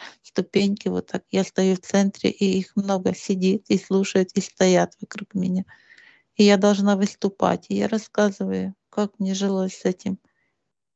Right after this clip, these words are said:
великаном. Они задают вопросы, я рассказываю. Они говорят, что это все ложь, что он меня околдовал,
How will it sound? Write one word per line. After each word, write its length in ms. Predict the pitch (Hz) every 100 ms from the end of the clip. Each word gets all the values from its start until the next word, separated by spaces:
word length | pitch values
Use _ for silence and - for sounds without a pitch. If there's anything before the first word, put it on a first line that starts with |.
| _ -
великаном. 680 | 185 196 196 196 190 185
Они 240 | 185 196 226
задают 500 | - 190 202 208 196
вопросы, 600 | 180 - 175 180 - 185
я 180 | 190 190
рассказываю. 800 | 196 - 185 180 185 180 180 185 _ _ _ _ _ _
Они 480 | 190 190 190 190 202
говорят, 540 | - 190 190 196 196
что 480 | - - - 190 190 -
это 320 | 202 - 196
все 320 | - 208 196
ложь, 480 | 196 233 233 - - _ _ _ _ _ _ _ _ _ _
что 320 | - - 202 190
он 160 | 185
меня 380 | 185 190 190 196
околдовал, 960 | 190 - 190 180 180 175 175 185 202